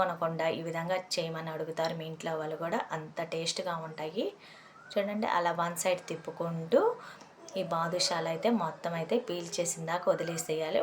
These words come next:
ఒక పది నిమిషాలు అయితే వదిలేసాను. ఈ విధంగా ఇంకో ట్రిప్ కూడా వేసేసుకున్నానండి. ఇలా అయితే మొత్తం అయితే పీల్ చేసినాయి. చూడండి, ఎలా పీల్ చేసినాయో బాదుషాలకి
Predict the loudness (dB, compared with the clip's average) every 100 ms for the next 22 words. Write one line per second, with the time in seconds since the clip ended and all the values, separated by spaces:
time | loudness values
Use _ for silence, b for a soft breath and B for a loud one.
0 | 4 4 2 2 2 2 0 0 0 2
1 | 2 0 -2 -4 -4 0 0 -2 B B
2 | B B B 2 4 6 6 4 4 2
3 | 2 0 -2 4 4 4 0 0 -2 -2
4 | -4 -4 -6 -6 0 2 2 0 B B
5 | B B -20 -20 B B B -14 -4 0
6 | 2 4 4 2 2 -2 -2 0 0 2
7 | 2 4 0 0 2 0 0 -4 -2 0
8 | 0 2 0 -2 B 0 2 2 -2 0
9 | 0 0 0 0 2 0 -2 -2 -2 -4
10 | -6 -2